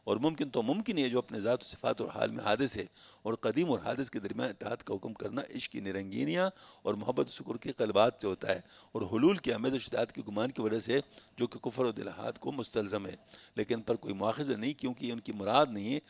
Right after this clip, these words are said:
اور جو امر حق تعالیٰ کے مقدس بارگاہ کے لائق نہ ہو وہ ہرگز ان کی مراد نہیں ہو سکتا، کیونکہ حق تعالیٰ کے دوست اور محب ہوتے ہیں، وہ ایسی نامناسب باتوں سے محفوظ ہوتے ہیں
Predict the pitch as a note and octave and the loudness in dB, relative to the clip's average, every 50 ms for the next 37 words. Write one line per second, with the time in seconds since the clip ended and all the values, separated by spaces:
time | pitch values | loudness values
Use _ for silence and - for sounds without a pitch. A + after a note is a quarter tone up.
0 | - - - _ _ A#2 G#2 A#2+ C3 B2+ A#2+ A2 G#2 - - - - G#2 G#2+ B2 | -20 -20 -20 _ _ 0 4 4 4 4 2 0 -2 -6 -4 -2 0 2 2 2
1 | - - G#2+ G#2 - - F#3+ G3 - G3+ D3+ B2 G#2 G2 G#2 G#2+ A#2 A2+ - G#2+ | 0 -2 -6 -6 -4 -2 -2 2 2 0 2 4 2 2 2 2 -2 -2 0 0
2 | G2+ G#2 B2 C#3 - A2 G#2 A2 C3+ C#3 - - - - - _ - A2+ A#2 D#3 | 0 0 0 0 -2 0 0 2 2 0 -2 -8 -20 -20 -20 _ 2 2 2 4
3 | F#3+ G#3 F3+ E3 D3 B2 - A2+ A2 A2 A2+ A2+ A2 A2 G#2+ G#2+ G2+ - - - | 2 0 -2 -2 -4 -4 -8 -8 -6 -4 -4 -4 -4 -2 -4 -4 -4 -6 -10 -8
4 | - G#2 F#2+ - - - - - - - B2 A2 A#2+ A2 G#2 - - A#2+ A2+ A#2 | -8 -8 -8 -8 -16 -20 -20 -12 -6 -6 -4 -2 -2 -2 -2 -4 -4 -4 -4 -4
5 | - - - - B2+ C#3 - - G#2+ F#2+ F2 F#2 C#3+ F3+ F#3+ D3 - - A2+ G2+ | -4 -8 -2 0 0 0 0 -2 -8 -8 -2 -2 2 4 6 4 4 4 0 0
6 | F#2+ - - - - - _ _ - A2 B2+ B2 - A#2 G2+ G2 G2+ G#2 G#2+ B2 | 0 -4 -12 -20 -20 -20 _ _ 0 0 0 2 0 -2 -2 -2 -2 0 0 0
7 | C3 - A#2 F#2 F#2 - - A#2 A2+ - A2 G2 G2+ - - F3 F#3 E3+ C3+ G#2+ | 0 0 -2 0 0 0 0 -4 -8 -8 -6 -4 -6 0 2 4 4 4 4 2
8 | - G#2+ F#2+ | 0 -4 -4